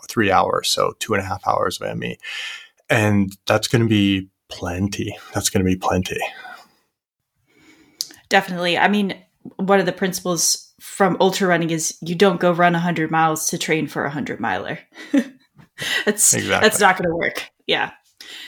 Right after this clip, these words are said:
Speaker 2: So not all of us are lucky enough to live with a ski mountain accessible.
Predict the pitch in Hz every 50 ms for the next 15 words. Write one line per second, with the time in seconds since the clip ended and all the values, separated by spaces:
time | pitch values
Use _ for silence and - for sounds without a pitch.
0 | - - - _ - 233 - 311 311 320 311 262 269 370 427 392 - - 254 262
1 | 254 214 226 208 208 - - 202 185 180 175 170 170 165 156 - - - _ _
2 | _ _ _ _ - 190 185 202 196 196 - 196 185 185 185 185 180 180 - -
3 | 208 180 175 180 185 185 180 180 175 175 - - - 165 170 165 170 165 - -
4 | 160 170 165 165 160 160 160 160 151 - - _ _ _ _ _ _ _ _ _
5 | _ _ _ _ - - - - 247 240 233 196 160 160 170 165 - - 175 170
6 | 170 170 - - - 180 - - - 185 180 - 190 147 - - - 220 285 320